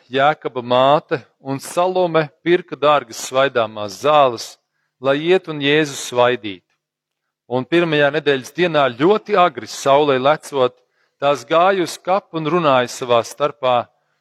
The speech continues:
"Kas mums novels akmeni no kapa durvīm?" Un paskatīdamās tās redzēja, ka akmens bija novelts. Tas bija ļoti liels.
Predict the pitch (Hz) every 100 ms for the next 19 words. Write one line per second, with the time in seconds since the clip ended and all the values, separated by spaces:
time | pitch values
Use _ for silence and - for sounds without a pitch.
0 | _ 185 202 190 180 160 185 190 160 143
1 | - 175 - 151 139 131 123 - 156 _
2 | 127 151 120 101 92 85 _ _ _ _
3 | _ _ - 151 151 220 220 214 202 196
4 | 190 185 175 - 180 175 - 185 185 175
5 | 165 - 160 180 160 147 123 127 147 139
6 | 147 135 104 95 85 - - _ _ _
7 | _ 151 165 139 123 123 147 147 139 120
8 | 143 120 _ - 113 117 113 113 117 -